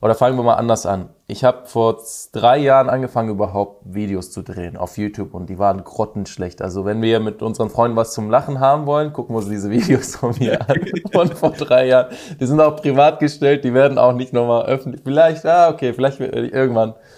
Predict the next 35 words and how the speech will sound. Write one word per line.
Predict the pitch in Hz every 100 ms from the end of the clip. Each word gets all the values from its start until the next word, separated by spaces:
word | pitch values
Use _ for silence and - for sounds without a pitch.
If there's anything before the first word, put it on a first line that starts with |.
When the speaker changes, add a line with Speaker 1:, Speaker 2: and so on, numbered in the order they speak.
| -
Speaker 2:
Ja. | - -
Speaker 1:
werde | 104 110
ich |
die | 117
mal | 101 -
zeigen, | 113 120
aber | 127
die | 127
sind | 123 123
halt | 113 -
absolut | 127 135 - 120 113 110
schlecht. | - 110 98 - _ _ _ _ _ _ _ _ _ _ _ _ -
Aber | 120 131
es | 139
war | 143 143
mir | 131
damals | 123 120 113
auch | 110
egal, | 110 104 120 127
weil | 110 107
ich | 104 _ _ _
einfach | 104 104 107 101 - - _
sprechen | - - - 123 135 143 135
lernen | 135 139 135
wollte | 139 135
vor | 139 135
der | 135
Kamera | 131 127 127 139
und | 123
ich | 98 -
wollte | 107 120 110
auch | 107 104 - _ _ _ _
mit | - 104
Licht | 107 107 143 - - _ _
umgehen. | 127 123 127 127 131